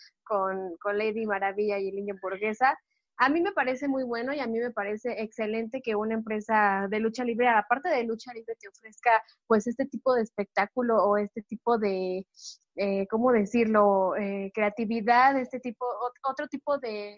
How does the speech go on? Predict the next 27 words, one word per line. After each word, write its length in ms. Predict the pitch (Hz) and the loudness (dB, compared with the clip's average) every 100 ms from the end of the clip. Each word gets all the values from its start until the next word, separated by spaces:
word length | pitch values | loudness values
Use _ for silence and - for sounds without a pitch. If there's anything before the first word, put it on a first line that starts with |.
| 214 | -10
de 100 | 208 | -4
imagen 640 | 208 226 254 269 277 277 294 | -2 2 2 2 -4 -4 -4
que 140 | 240 | -6
veas 260 | 220 220 233 | -6 -8 -10
a 60 | |
los 120 | 233 208 | -18 -20
luchadores, 480 | - 196 208 247 240 | -16 -12 -10 -10 -12
yo 80 | 214 | -16
creo 160 | 208 | -18
que, 300 | - 185 180 185 | -18 -16 -16 -18
que 80 | 202 | -18
es 100 | - | -8
algo 220 | 208 202 | -8 -8
muy 160 | 202 196 | -8 -2
bueno. 260 | 220 269 359 _ - _ - | 0 0 -2 _ -20 _ 2
Y 300 | 240 247 262 | 4 4 4
sí 120 | 330 | 4
me 80 | 349 | 6
gustaría, 560 | 285 247 208 220 262 320 | 4 4 4 4 2 2
la 80 | |
verdad, 240 | 247 202 214 | 0 0 -2
a 60 | |
mí 160 | 214 214 | 0 0
verlo 280 | 214 214 208 | 0 -2 -2
en 140 | 185 | -4
triple 380 | 202 202 196 190 | -6 -4 2 4
A. 260 | 196 262 | 4 2